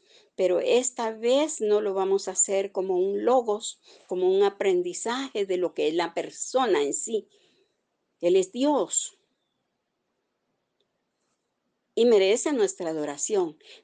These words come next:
pero esta mañana vamos a ver lo que el Espíritu haz-, el Espíritu Santo hace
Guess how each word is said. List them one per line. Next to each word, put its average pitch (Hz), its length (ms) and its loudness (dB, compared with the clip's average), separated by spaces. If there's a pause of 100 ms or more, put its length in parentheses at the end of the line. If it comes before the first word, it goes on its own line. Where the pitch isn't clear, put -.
pero 180 220 2
esta 196 340 0
mañana 285 680 2 (280)
vamos 196 460 -2
a 208 80 -2
ver 214 300 2
lo 214 160 -4
que 180 200 -4 (460)
el 196 220 4
Espíritu 302 760 0
haz-, 214 500 0
el 196 160 4
Espíritu 302 540 -4
Santo 214 440 -2
hace 185 420 -2